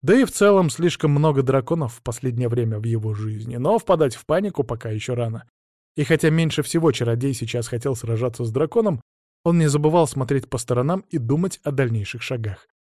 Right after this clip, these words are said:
К тому же, чтобы сбежать порталом, надо как-то пройти через дракона. Замок герцога Осилоса был практически полностью разрушен в ходе битвы с Космогоном. Но сам донжон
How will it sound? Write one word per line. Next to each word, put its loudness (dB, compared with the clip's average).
К -20
тому 4
же, 2
чтобы 2
сбежать 0
порталом, 0
надо -2
как-то -4
пройти -4
через -4
дракона. -8
Замок 4
герцога 2
Осилоса 2
был 2
практически -2
полностью 0
разрушен 0
в -12
ходе 0
битвы -4
с -8
Космогоном. -4
Но 4
сам 2
донжон 2